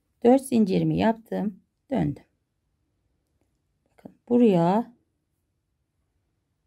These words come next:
sık iğne ile sabitledim. On tane zincir. Beş, altı, yedi, sekiz, dokuz ve on. On zincirimi çektim.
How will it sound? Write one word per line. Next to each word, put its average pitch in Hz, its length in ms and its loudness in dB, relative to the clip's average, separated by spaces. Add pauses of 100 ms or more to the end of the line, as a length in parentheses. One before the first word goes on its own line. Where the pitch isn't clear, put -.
(2500)
sık - 280 -8
iğne 175 240 2
ile 147 180 -2
sabitledim. 226 1080 0 (500)
On 285 180 6
tane 247 320 2
zincir. 180 500 -2 (1400)
Beş, 208 460 -2 (100)
altı, 175 560 -6 (120)
yedi, 180 520 -6
sekiz, - 760 -18
dokuz 180 440 -14
ve 165 60 -10 (140)
on. 131 80 -20 (840)
On 254 200 6
zincirimi 185 580 2
çektim. - 420 -16